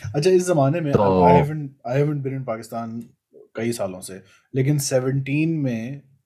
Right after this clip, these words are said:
Speaker 1: I think, YouTube फिर से शुरू हुआ था पाकिस्तान में वापस से।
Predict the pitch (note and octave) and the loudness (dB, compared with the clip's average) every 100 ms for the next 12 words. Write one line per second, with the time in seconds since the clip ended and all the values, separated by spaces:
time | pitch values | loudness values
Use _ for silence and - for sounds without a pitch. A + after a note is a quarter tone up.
0 | - A2+ C3 A#2+ A#2+ A#2 B2 B2+ A#2 - | -10 -4 -2 -2 -6 -6 -8 -8 -10 -8
1 | A#2+ - G2 G2 F2+ D2+ - F#2 E2 - | -10 -10 -12 -10 -10 -10 -12 -12 -12 -10
2 | F2+ E2+ F2+ - - - C#2+ | -12 -12 -14 -14 -14 -18 -18